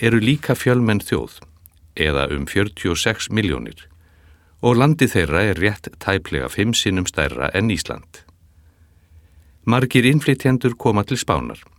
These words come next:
bæði vegna nálægðar landsins við Afríku, en einnig vegna tengsla þess við fyrrum nýlendur sínar í Suður- og Mið-Ameríku.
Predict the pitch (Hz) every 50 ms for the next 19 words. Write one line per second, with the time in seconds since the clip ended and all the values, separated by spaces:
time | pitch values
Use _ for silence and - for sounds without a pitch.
0 | - - _ - 76 76 78 73 71 73 69 73 73 69 69 71 73 78 87 95
1 | 104 98 95 87 82 73 78 80 85 95 - - 101 87 - - 69 62 60 69
2 | - - - 90 92 - - - 127 - _ _ _ _ _ - _ _ _ _
3 | _ _ _ _ _ - - 123 123 123 120 - 113 147 160 - 139 127 110 120
4 | 107 - 110 104 - - 135 135 139 - - - 107 - - 92 92 - - -
5 | 101 98 95 90 - - 120 117 104 98 92 90 90 101 117 117 107 98 90 82
6 | 90 82 - - 80 69 71 85 - 113 113 - - - 80 71 65 65 73 80
7 | - - - 110 113 110 85 71 71 71 - - 117 113 85 67 65 62 - -
8 | - 80